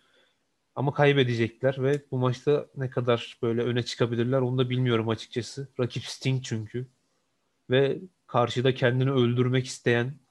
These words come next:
bunu da her hafta gösteren bir tane manyak var. Artık bilemiyorum yani dikkati onlar çeker. Sky ile Page biraz gümbürtüye gider gibime geliyor.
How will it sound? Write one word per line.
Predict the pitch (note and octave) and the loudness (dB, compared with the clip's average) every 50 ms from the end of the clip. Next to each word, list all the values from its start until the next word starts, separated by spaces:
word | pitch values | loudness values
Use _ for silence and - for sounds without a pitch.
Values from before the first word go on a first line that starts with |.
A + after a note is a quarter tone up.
| _ _ _ _ _ _ _ _ _ _ _ _ _ - | _ _ _ _ _ _ _ _ _ _ _ _ _ -6
bunu | C3 B2 B2+ C3 | -4 -2 2 2
da | B2 | 4
her | B2+ B2 | 4 4
hafta | B2 A#2 - - C3+ | 4 2 0 0 0
gösteren | B2 B2 A#2+ A2+ - - - B2 B2 A#2+ A#2+ | 2 2 2 0 0 2 2 4 4 4 0
bir | A#2+ | 0
tane | - B2+ B2 A#2+ A#2+ | 0 0 2 2 2
manyak | A2+ A2+ A#2 A#2 A#2 B2 B2+ B2+ - | 0 0 0 0 -2 -4 -4 -4 -4
var. | - G#2+ C3 - _ _ _ _ _ _ _ _ _ _ _ _ _ _ _ _ _ _ _ _ _ _ - | -6 -6 -6 -6 _ _ _ _ _ _ _ _ _ _ _ _ _ _ _ _ _ _ _ _ _ _ -14
Artık | - A#2+ - - - - _ - | -14 -14 -14 -14 -20 -10 _ -2
bilemiyorum | B2+ B2+ C3+ C#3+ C#3 B2 A#2+ A#2 A#2 A#2+ A#2+ | 2 2 2 2 2 0 -2 -2 -2 -2 -2
yani | A#2+ A#2 A#2+ A#2+ A#2+ | -2 -2 -2 -4 -6
dikkati | - - _ - B2+ B2+ C3+ | -8 -8 _ -4 -2 0 0
onlar | B2+ B2 B2+ C3 C3 B2+ | 0 2 2 2 0 0
çeker. | C3 - B2 - - C3+ C#3 C3+ - - - - - _ _ | 0 0 0 2 2 2 2 0 -2 -10 -14 -18 -20 _ _
Sky | - - - - - - C3 B2+ B2+ | -18 -16 -16 -8 -2 0 2 2 2
ile | B2+ C3 B2 B2+ | 2 0 0 0
Page | - C3+ C3+ C#3 C3 C3 - - _ - | 0 0 0 0 -2 -6 -12 -14 _ -6
biraz | B2+ C3 C3 C3 - - - - _ _ _ - - - - _ _ _ | -4 -4 -4 -4 -6 -12 -16 -18 _ _ _ -20 -20 -20 -20 _ _ _
gümbürtüye | - C3 B2 B2 B2 A#2+ A#2 - C3 C3 | -6 -4 -2 0 0 0 0 2 2 2
gider | B2+ B2 A#2+ B2 B2 | 2 4 2 2 2
gibime | B2 B2 A#2 A2+ A2 A2+ A2 | 2 0 -4 -4 -2 -4 -2
geliyor. | A2+ A2+ A2+ A2+ A#2+ B2 | -4 -4 -4 -4 -6 -6